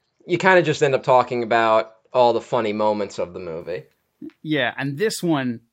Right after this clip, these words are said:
Speaker 2: is, like, a mile a minute. Like, it is hysterical. Maybe the funniest movie I saw, uh,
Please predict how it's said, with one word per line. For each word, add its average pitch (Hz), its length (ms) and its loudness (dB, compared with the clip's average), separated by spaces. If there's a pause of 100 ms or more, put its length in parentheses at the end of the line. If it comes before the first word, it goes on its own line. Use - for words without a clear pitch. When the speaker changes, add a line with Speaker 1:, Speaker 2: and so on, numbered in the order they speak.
(120)
Speaker 2:
is, 147 180 -2
like, 123 280 -2
a 127 80 -6
mile 123 520 -2
a 117 60 -4
minute. 113 440 -6
Like, 117 260 -14
it 160 220 -4
is 123 540 -8 (640)
hysterical. 151 1600 -4 (500)
Maybe 202 360 -2
the 196 120 0
funniest 151 500 -2
movie 139 320 -2
I 139 100 0
saw, 123 540 -8
uh, 127 220 -8